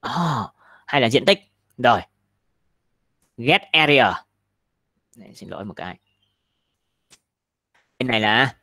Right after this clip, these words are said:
diện tích. À. À. Và shape.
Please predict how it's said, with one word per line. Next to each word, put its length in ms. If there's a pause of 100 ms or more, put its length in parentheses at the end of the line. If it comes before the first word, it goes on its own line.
(140)
diện 280
tích. 140 (300)
À. 680 (800)
À. 640 (460)
Và 480 (440)
shape. 400